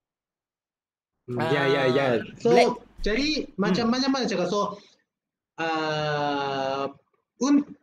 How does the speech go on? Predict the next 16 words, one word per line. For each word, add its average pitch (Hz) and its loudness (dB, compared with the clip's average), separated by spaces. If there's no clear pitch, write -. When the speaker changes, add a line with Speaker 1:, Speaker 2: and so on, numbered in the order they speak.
Speaker 1:
sangat-sangat 302 -4
penting 202 -2
untuk 214 0
buat 170 -2
suasana. 196 -2
Nanti 180 0
Speaker 2:
Ya. - 2
Speaker 1:
loh, - 0
kankyo, 220 -2
Speaker 2:
Ah, 123 0
Speaker 1:
suasana. 190 -2
Speaker 2:
environment. 160 0
Speaker 1:
So, - -8
kuna 220 -2
cakap, 185 -4
yes. 175 -2